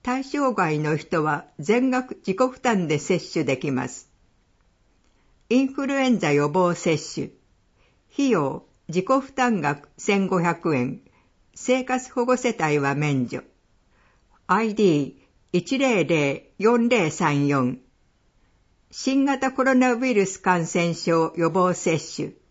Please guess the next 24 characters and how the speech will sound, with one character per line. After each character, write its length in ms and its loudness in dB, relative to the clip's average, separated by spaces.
費 180 0
用、 340 0
自 140 -2
己 40 -10
負 240 0
担 280 0
額 300 -4
三 320 -2
千 320 0
円。 360 -2
生 320 0
活 300 -6
保 160 -2
護 100 2
世 200 -2
帯 200 0
は 160 0
免 320 0
除。 180 -10
ア 140 0
イ 120 -2
デ 80 2
ィ 200 4
ー 80 -10